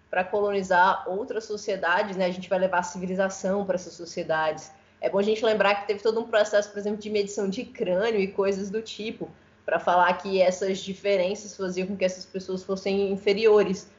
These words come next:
não só intelectualmente, mas também moralmente. Então, era muito comum entender o negro, por exemplo, como sendo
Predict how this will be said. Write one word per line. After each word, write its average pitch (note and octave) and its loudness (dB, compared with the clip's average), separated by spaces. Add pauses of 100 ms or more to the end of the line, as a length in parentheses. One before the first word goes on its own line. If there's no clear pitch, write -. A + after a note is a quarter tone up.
(120)
não A#3 4
só A#3+ 2
intelectualmente, G#3+ 0
mas A3 -6
também G#3 0
moralmente. G#3 0 (340)
Então, F#3+ 0
era G3+ 6
muito A#3 2
comum A3+ 2
entender A#3 2
o F#3+ -6
negro, G3+ 0
por G3 -2
exemplo, F#3+ 0 (300)
como G3+ 2
sendo G3+ 4